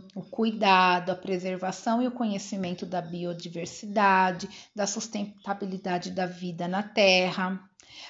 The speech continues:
promovam a utilização de gravadores, projetores, computadores, máquinas fotográficas,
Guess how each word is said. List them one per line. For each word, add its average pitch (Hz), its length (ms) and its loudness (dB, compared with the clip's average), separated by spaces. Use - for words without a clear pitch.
promovam 262 640 8
a 233 60 10
utilização 240 760 0
de 196 140 -2
gravadores, 190 960 2
projetores, 190 1000 0
computadores, 190 1080 0
máquinas 185 500 -4
fotográficas, 196 1200 -2